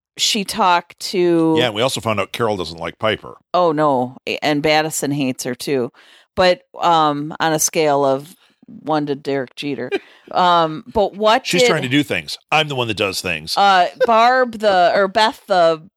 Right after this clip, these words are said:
Speaker 1: baby killer or whatever,
Speaker 2: Yes.
Speaker 1: she took her to church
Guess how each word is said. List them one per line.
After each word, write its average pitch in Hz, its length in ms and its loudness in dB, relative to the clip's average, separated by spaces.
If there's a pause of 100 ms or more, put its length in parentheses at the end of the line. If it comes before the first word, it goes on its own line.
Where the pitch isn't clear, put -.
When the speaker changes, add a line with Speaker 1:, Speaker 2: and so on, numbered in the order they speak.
Speaker 1:
baby 202 340 0
killer 233 560 0
or 220 60 -4
whatever, 220 500 -2
Speaker 2:
Yes. - 400 -14
Speaker 1:
she 254 420 -2
took - 280 -2
her 202 120 0
to 175 80 -4
church - 760 -2